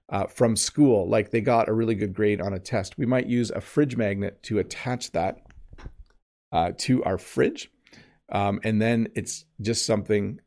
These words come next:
that you use to hang things on your fridge for a little bit. Because I'm old, every night I have to take a pill. Um, because I had heart surgery, I'm on one type of medication. So this is an everyday item for me.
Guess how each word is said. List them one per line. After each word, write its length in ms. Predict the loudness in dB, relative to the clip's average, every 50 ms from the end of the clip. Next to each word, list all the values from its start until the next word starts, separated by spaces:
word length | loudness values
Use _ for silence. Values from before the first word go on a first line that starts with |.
| _ _ -6
that 180 | -4 -4 -2
you 140 | -2 0 0
use 340 | 0 2 2 2 0 0 -2 -6
to 120 | -8 -8
hang 380 | -8 -6 -4 -2 0 0 0 0
things 420 | 0 0 0 0 0 -2 -4 -6 -10 -8
on 240 | -6 -4 -2 -2 -2
your 160 | -2 -2 -4
fridge 440 | -6 -4 -4 -4 -4 -4 -8 -10 -6
for 140 | -4 -4 -2
a 40 | -2
little 220 | -4 -6 -8 -6
bit. 260 | -8 -10 -10 -12 _ _ _ _ _ _ _ _ _ _ _ _ _ _ _ _ _ _ _ _ _ _ _ _ _ -20 _ -20 -20 -20 -16 _ -6
Because 320 | 0 8 10 10 10 12
I'm 180 | 10 8 8 6
old, 500 | 8 10 12 12 12 12 12 10 4 -8 _ _ _ _ _ _ -4
every 280 | 0 2 2 4 4 4
night 380 | 4 4 4 2 2 0 -6 -10 -4 -2
I 80 | 0
have 180 | 0 0 -2 -4
to 80 | -4
take 260 | -2 2 2 2 2 0
a 60 | -6
pill. 460 | -2 4 6 6 8 8 6 4 0 -8 -20 -20 -20 -20 _ 0
Um, 300 | 2 2 4 2 2 0
because 340 | 0 0 2 4 4 6 6
I 100 | 4 4
had 180 | 4 2 2
heart 240 | 2 2 2 2 2
surgery, 500 | 2 2 2 2 4 2 2 2 2 2
I'm 180 | 0 0 2 2
on 280 | 2 2 2 2 2
one 380 | 2 2 2 2 2 0 0 -2 -4
type 260 | -2 0 0 0 0
of 120 | -2 -2 0
medication. 720 | 0 0 0 0 -2 -2 -4 -4 -4 -6 -8 -8 -8 -10 -16 -20 -20 _ _
So 160 | 0 2 4
this 220 | 4 4 2 2
is 100 | 0 0
an 160 | 0 0 -2 0
everyday 460 | 0 0 2 2 4 4 4 6 6
item 280 | 6 4 4 2 -2
for 160 | -2 -2 -2 -2
me. 220 | -2 -6 -8